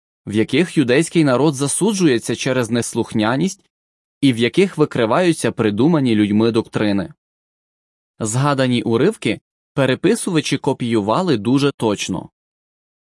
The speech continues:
Цим вони показали свою глибоку повагу до Божого святого Слова,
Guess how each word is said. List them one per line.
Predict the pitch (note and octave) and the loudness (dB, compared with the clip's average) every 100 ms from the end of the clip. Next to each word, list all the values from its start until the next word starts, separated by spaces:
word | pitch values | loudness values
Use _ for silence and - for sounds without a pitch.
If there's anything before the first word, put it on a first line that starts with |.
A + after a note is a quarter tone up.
| _ | _
Цим | - C#3 G3+ F#3 | -4 0 2 2
вони | B2+ D3+ | 2 2
показали | D3 - A2+ A2 F3+ D#3 | 0 -4 -2 0 0 -2
свою | - B2 B2 A#2+ | -2 -4 0 0
глибоку | A2+ A2+ A#2+ G#2+ D#3+ - G3+ | -2 -2 0 2 0 0 0
повагу | G3+ F3 D#3 A2 G#2 | 2 2 0 0 -2
до | G#2 | -2
Божого | G2 B2+ B2 A2 A2 | 0 0 0 -4 -6
святого | - A2 A2+ A#2 G2+ F#2+ | -4 -4 -2 -2 -2 -8
Слова, | - A2 F3+ C3+ | -4 -2 0 -2